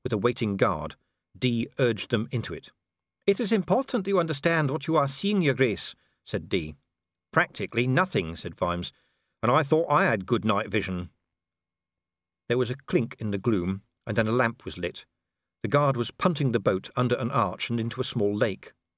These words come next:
Apart from the tunnel entrance, the walls rose up sheer. "Are we at the bottom of a well?" said Vimes. "That is quite a good way of describing it." Dee fished under his seat.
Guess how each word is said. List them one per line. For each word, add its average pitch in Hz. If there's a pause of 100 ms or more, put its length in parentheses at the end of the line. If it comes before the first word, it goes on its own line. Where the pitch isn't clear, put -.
(320)
Apart 190
from -
the 151
tunnel 139
entrance, - (240)
the 113
walls 101
rose 107
up 95
sheer. 76 (760)
"Are 269
we 262
at 240
the 202
bottom 170
of 143
a 143
well?" 110 (280)
said 82
Vimes. 87 (800)
"That 262
is 226
quite 254
a -
good 170
way 165
of 160
describing 139
it." - (540)
Dee 113
fished -
under 95
his 92
seat. -